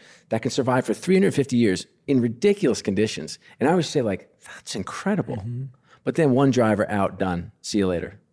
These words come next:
Speaker 1: Sayonara. Now with seventy thousand trees, and they share a common root system.
Speaker 2: Yeah.
Speaker 1: Okay. I always think about that. When you, when you were saying that, I just kept thinking Pando, Pando,
Speaker 2: Yeah.
Speaker 1: Pando kept going through my head because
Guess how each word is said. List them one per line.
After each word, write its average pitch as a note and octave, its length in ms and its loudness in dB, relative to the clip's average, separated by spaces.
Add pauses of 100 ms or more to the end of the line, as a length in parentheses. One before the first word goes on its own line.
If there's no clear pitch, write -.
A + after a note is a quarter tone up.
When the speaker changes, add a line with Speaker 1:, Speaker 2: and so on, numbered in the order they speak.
(220)
Speaker 1:
Sayonara. F2+ 520 -4 (1200)
Now C3 100 2
with A#2 100 2
seventy A#3+ 320 0
thousand E3 420 -4
trees, - 480 -12 (320)
and A2+ 100 2
they B2 80 4
share D3 400 2
a F#2+ 40 0
common B2 340 0
root D3+ 180 0
system. - 380 -12 (140)
Speaker 2:
Yeah. A2+ 480 -10
Speaker 1:
Okay. G2 340 -2 (280)
I - 40 -2
always D#3+ 180 2
think G#3+ 200 0
about A2 240 0
that. F#2+ 120 2
When B2+ 100 4
you, E3+ 100 4
when D3+ 220 0
you D#3 80 6
were F#3 60 6
saying D#3+ 220 2
that, A2+ 100 2
I A2 80 0
just A2+ 140 -4
kept - 140 -6
thinking A2+ 180 -2
Pando, G2 400 -2
Pando, F#2 340 -2
Speaker 2:
Yeah. B2+ 160 0
Speaker 1:
Pando A2 180 2
kept - 160 -8
going A2+ 160 0
through C3 140 -2
my E3+ 60 0
head E3 120 -2
because C#3 300 -2